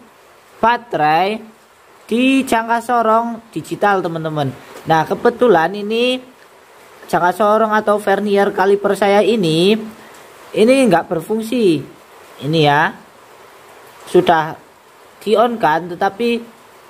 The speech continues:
nggak nyala. Nah, ini pasti baterainya. Ini yang digital. Kalau yang manual al-, alias yang analog seperti ini,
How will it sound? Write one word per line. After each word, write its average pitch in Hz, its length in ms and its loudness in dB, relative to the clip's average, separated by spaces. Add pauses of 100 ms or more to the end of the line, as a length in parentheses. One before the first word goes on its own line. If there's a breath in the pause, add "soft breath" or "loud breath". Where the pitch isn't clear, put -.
(1200)
nggak 165 240 0
nyala. 202 480 0 (320)
Nah, 147 400 -2
ini 240 240 -4
pasti 220 320 -2
baterainya. 156 800 -2 (640)
Ini 247 240 2
yang 220 80 -6
digital. 165 720 -2
Kalau 240 320 0
yang 165 400 -2 (480)
manual 175 720 0
al-, 156 320 -2
alias 165 400 0 (1120)
yang 147 480 0 (240)
analog 160 480 -2 (240)
seperti 202 480 -4
ini, 156 160 -2